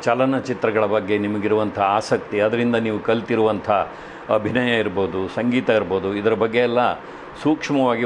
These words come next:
ಒಂದಿಷ್ಟು ವಿಚಾರಗಳನ್ನು ನಮ್ಮ ಜೊತೆ ಹಂಚ್ಕೊಂಡಿದ್ದಕ್ಕೆ ನಿಮಗೆ ಧನ್ಯವಾದಗಳನ್ನು ಅರ್ಪಿಸ್ತೀನಿ.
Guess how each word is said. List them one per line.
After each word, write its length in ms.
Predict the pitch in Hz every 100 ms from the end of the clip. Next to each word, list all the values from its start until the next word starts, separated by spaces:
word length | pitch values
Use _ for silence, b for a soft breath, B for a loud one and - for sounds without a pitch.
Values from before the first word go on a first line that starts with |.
| 113
ಒಂದಿಷ್ಟು 300 | 107 101 117 107
ವಿಚಾರಗಳನ್ನು 540 | 131 117 107 107 107 104
ನಮ್ಮ 120 | 98 98
ಜೊತೆ 160 | - 104
ಹಂಚ್ಕೊಂಡಿದ್ದಕ್ಕೆ 760 | 104 - 120 104 90 90 110 87 - B B
ನಿಮಗೆ 280 | 107 110 104 98 -
ಧನ್ಯವಾದಗಳನ್ನು 680 | 110 120 120 107 104 101 101 92
ಅರ್ಪಿಸ್ತೀನಿ. 520 | - 87 - 90